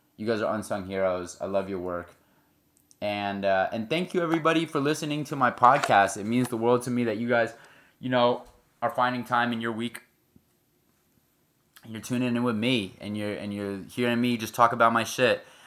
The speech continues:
I wanted to kind of put you guys on. I'm gonna start doing an open mic on Wednesdays. I kinda wanna just create an atmosphere the same way with the podcast where I'm creating kind of an expose for musicians that I, that I really enjoy.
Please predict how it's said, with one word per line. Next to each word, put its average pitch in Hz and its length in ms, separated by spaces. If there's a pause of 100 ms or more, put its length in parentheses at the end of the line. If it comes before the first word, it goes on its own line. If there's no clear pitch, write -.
(120)
I 117 60
wanted 143 340
to 147 540 (380)
kind 147 200
of 127 160
put 147 300
you 151 60
guys 139 280
on. 135 580
I'm 120 280
gonna 131 160
start 131 380
doing 127 260
an 113 120
open 127 320
mic 123 460 (460)
on 113 260
Wednesdays. 135 920 (840)
I 127 60
kinda 165 240
wanna 156 300
just 139 180
create 143 340
an 131 100
atmosphere 135 540
the 123 80
same 160 320
way 156 120
with 147 140
the 127 60
podcast 139 600
where 123 80
I'm 117 80
creating 120 380
kind 120 180
of 113 80
an 107 80
expose 120 440
for - 80
musicians 110 520
that 117 120
I, 101 200 (280)
that 113 120
I 110 60
really 117 400
enjoy. 113 540